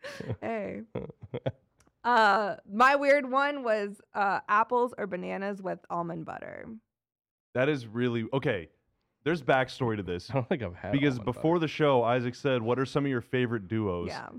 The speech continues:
Speaker 2: And, like, within two seconds, that's what you s-,
Speaker 1: <laughs>
Speaker 2: and you said it as
Speaker 1: Yeah.
Speaker 2: if it was, like, the most obvious thing. "Oh, bananas
Speaker 1: Yeah.
Speaker 2: and almond butter."
Speaker 1: <laughs> Yeah.
Speaker 2: Like, I, what is, I don't even know what almond butter is.
Speaker 1: Really? It's like
Speaker 3: Oh.
Speaker 1: peanut butter, but it's made with almonds.
Speaker 2: Is it good? I mean, apparently.
Speaker 1: Yeah.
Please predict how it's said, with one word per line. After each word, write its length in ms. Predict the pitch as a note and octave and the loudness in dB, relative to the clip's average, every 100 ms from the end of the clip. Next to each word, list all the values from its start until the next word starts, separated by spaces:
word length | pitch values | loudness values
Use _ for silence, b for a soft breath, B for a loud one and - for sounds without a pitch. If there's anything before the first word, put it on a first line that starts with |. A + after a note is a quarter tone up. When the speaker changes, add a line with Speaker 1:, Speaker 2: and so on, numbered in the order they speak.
| - | -8
Speaker 2:
And, 140 | A#2+ C3 | -2 0
like, 160 | B2+ | 0
within 360 | A2+ B2+ D#3 C3+ | 0 0 0 -2
two 260 | - E3 D3+ | -4 -4 -2
seconds, 500 | - C#3 A2+ G#2 - | 0 -2 -2 -6 -4
that's 280 | G#2+ A#2+ - | 0 0 0
what 160 | B2 A2 | -6 -4
you 60 | |
s-, 120 | G#2+ - | -6 -2
Speaker 1:
<laughs> 20 | |
Speaker 2:
and 120 | C#3+ | 4
you 180 | E3+ G3 | 8 8
said 120 | G3+ | 8
it 60 | G#3+ | 8
as 180 | G3 E3 | 6 4
Speaker 1:
Yeah. 40 | E3+ | 2
Speaker 2:
if 60 | |
it 0 | |
was, 140 | E3 D3+ | 0 0
like, 140 | C#3 | 0
the 80 | C#3 | 0
most 200 | C#3 - | 0 2
obvious 400 | - C3+ C3 B2 | 4 4 2 -4
thing. 260 | - C#3 A#2 | -2 -2 4
"Oh, 240 | E3 G#3+ | 4 6
bananas 400 | F4+ D3 E3+ G3 | 6 4 6 4
Speaker 1:
Yeah. 60 | F#3 | 4
Speaker 2:
and 80 | F#3 | 4
almond 280 | G3 G3 C3+ | 4 2 2
butter." 300 | A2 G#2+ - - | 2 0 -4 -8
Speaker 1:
<laughs> 80 | C4+ | 2
Yeah. 160 | F#4 | 6
Speaker 2:
Like, 360 | F#4+ G4 F#4+ F4 | 8 8 8 8
I, 80 | D4 | 8
what 160 | C4 | 10
is, 140 | A#3+ G#3+ | 8 6
I 220 | F#3+ A3 | 4 4
don't 160 | C4 | 2
even 160 | A3 F#3+ | 0 -4
know 80 | F3+ | -4
what 160 | D3+ | -4
almond 240 | C3 C3 A#2 | -4 -6 -6
butter 240 | G#2 F2 | -6 -8
is. 120 | F2 - _ _ _ - | -14 -20 _ _ _ -2
Speaker 1:
Really? 340 | C4+ A#4+ C5+ | 0 0 -2
It's 160 | A#3+ C4 | -2 2
like 120 | D4+ | 2
Speaker 3:
Oh. 40 | G3+ | 2
Speaker 1:
peanut 320 | C4 C4 D4+ | 0 2 4
butter, 240 | E4 E4 D#4 | 4 4 2
but 160 | C4+ | 2
it's 200 | A#3+ - | 0 -2
made 160 | A3 A#3 | -4 -4
with 140 | A#3 | -4
almonds. 560 | - C#4+ G3+ F3 G3+ - _ _ _ _ _ _ _ | -2 -2 -4 -8 -10 -14 _ _ _ _ _ _ _
Speaker 2:
Is 80 | G#2 | -10
it 100 | G2 | -6
good? 240 | F#2 D3 - _ _ _ _ _ _ - | -4 -4 -4 _ _ _ _ _ _ -6
I 60 | |
mean, 120 | G#2+ F2+ | -4 -4
apparently. 480 | D#2+ C3 D3 F2 G2+ | -4 -6 -6 -6 -2
Speaker 1:
Yeah. 600 | B3 G4+ C#4+ E3+ F3+ | 0 2 2 0 -4